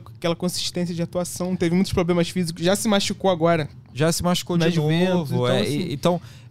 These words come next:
Speaker 2: e além, é, é isso. Além das lesões que ele sofreu,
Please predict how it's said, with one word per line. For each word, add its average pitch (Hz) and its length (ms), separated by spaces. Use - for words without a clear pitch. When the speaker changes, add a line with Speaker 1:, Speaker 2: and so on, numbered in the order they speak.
Speaker 2:
e 147 260
além, 139 420
é, 135 240
é 147 100
isso. 143 300
Além 135 180
das 180 180
lesões 147 600
que - 80
ele 127 100
sofreu, 135 720